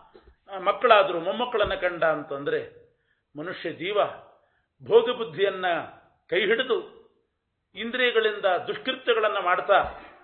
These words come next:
ಭೋಗ ಜೀವನ ನಡೆಸ್ತಾ ಇರುವಾಗ ಅವನಿಗೆ ಏನಾಗ್ತದೆ ಅಂದ್ರೆ, ನೂರಾರು ಮಕ್ಕಳು ಮೊಮ್ಮಕ್ಕಳನ್ನ ಪಡೆದ ಅಂತಂದ್ರೆ, ನೂರಾರು ಜನ್ಮಕ್ಕೆ ಬೇಕಾಗುವಷ್ಟು ಕರ್ಮ ಸಂಗ್ರಹ ಆಗ್ತದೆ.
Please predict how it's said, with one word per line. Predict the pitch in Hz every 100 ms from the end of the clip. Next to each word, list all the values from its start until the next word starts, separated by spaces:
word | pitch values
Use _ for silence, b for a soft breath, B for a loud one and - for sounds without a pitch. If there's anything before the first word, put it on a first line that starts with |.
| - 127
ಭೋಗ | 214 254
ಜೀವನ | 247 226 214 196
ನಡೆಸ್ತಾ | 175 202 - 190
ಇರುವಾಗ | 170 160 143 160 196 147 156 - - _ _ _ _ _ -
ಅವನಿಗೆ | 156 165 160 151
ಏನಾಗ್ತದೆ | 135 196 214 196 - 160
ಅಂದ್ರೆ, | 156 160 151
ನೂರಾರು | 147 185 196 208 220 220
ಮಕ್ಕಳು | 190 - 202
ಮೊಮ್ಮಕ್ಕಳನ್ನ | 185 190 190 190 185 180
ಪಡೆದ | 165 170 165
ಅಂತಂದ್ರೆ, | 156 147 143 165 175 - b b b -
ನೂರಾರು | 151 190 208 196 190 180 156 -
ಜನ್ಮಕ್ಕೆ | 208 240 262 226
ಬೇಕಾಗುವಷ್ಟು | 190 185 180 170 160 147 151
ಕರ್ಮ | 147 180 202
ಸಂಗ್ರಹ | 165 147 147 170
ಆಗ್ತದೆ. | 175 - 120